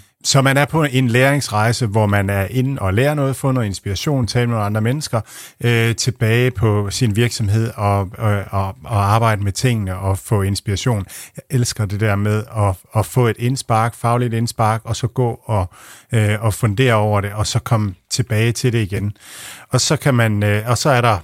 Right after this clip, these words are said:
øh, altså, så er man, øh, nogle forskellige steder i verden, øh, undervejs. Man er i Shanghai og lærer om digitalisering, man er i Mumbai og lærer om innovation, i Chicago og lærer om markedsføring, og har virksomhedsbesøg og undervisning der,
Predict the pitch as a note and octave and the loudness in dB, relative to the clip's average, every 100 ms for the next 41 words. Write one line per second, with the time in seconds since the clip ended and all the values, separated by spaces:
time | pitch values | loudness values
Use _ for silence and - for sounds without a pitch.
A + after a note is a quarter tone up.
0 | A#2+ A#2+ G#2 G2 F#2+ F#2 F2+ F2+ F2+ - | -2 0 2 2 0 -2 -2 -4 -6 -6
1 | G#2+ - G#2+ B2 A2+ A2+ G#2+ - A2 G#2+ | -6 -4 0 2 2 0 -2 -4 -2 0
2 | G#2+ G#2 - C3+ G#2+ - A2+ A2+ A2+ - | 0 0 2 0 0 -2 -2 0 0 -2
3 | G#2 F#2 - - G2+ G#2+ A#2 C3+ C3+ A2 | -6 -6 -8 -12 -4 0 0 0 -4 -6
4 | - A2 G#2 G2+ A2 A2+ G2+ G#2+ C3+ - | -4 0 0 0 0 0 0 0 -2 -6
5 | - - - - - - A2 G#2 F#2+ F2 | -14 -14 -20 -20 -20 -4 0 0 0 -2
6 | A#2+ B2 C3+ B2 A#2+ A#2+ A#2 G2+ G2+ F#2+ | 0 0 2 2 2 0 -2 0 2 0
7 | F2+ A2+ F#2 - F#2 - C#3 B2 G#2+ F#2+ | -2 -4 -4 -4 -4 -2 -2 0 0 0
8 | F#2+ G2 A#2 A#2+ A2+ A2 G2 F#2+ F#2+ F#2+ | 0 0 -2 0 -2 0 -2 -4 -4 -4
9 | F#2 F2 - C#3 A2+ F#2+ - - - - | -4 -4 -2 -2 -2 -4 -12 -20 -10 -4
10 | - - - A#2 A#2+ A#2+ G#2 G2 G2 G2 | -2 -4 0 2 2 0 0 0 -2 0
11 | G#2 B2 B2 - A#2 A#2 A2+ - B2+ G2 | 0 0 -4 -4 -2 0 -2 -2 -2 0
12 | G#2 A#2 A2+ G#2 A2+ - - - - B2+ | 2 0 0 0 0 0 -4 -4 0 2
13 | G#2+ G#2 A2 G#2+ F2+ G#2+ F#2 A2+ G2+ | 2 0 0 -2 -2 -6 -2 0 0